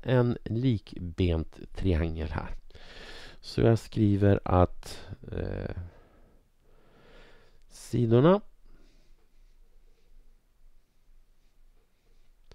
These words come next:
D ett är lika med D två, som är lika med kvadratroten ur tjugo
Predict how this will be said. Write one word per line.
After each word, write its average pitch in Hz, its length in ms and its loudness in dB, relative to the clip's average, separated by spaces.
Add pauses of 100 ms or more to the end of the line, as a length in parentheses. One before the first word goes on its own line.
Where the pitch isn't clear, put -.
(840)
D 92 560 0
ett - 520 0 (120)
är 101 180 0
lika 95 460 0
med 87 440 4 (1000)
D 90 540 2
två, 190 340 0 (120)
som 123 300 0
är 127 60 6
lika 127 400 2
med 104 320 4 (640)
kvadratroten 95 1200 4
ur 82 340 2
tjugo 98 680 4